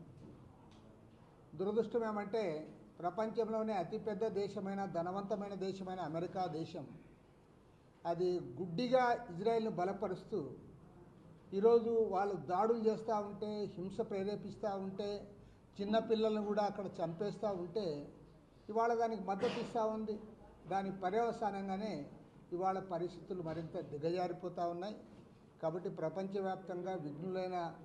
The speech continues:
నాయకులందరూ కూడా ముందుకు రావాలి, మన ప్రైమ్ మినిస్టర్ గారు కూడా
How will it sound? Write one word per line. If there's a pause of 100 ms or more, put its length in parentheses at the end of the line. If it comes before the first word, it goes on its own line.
(160)
నాయకులందరూ
కూడా
ముందుకు
రావాలి, (140)
మన
ప్రైమ్
మినిస్టర్
గారు
కూడా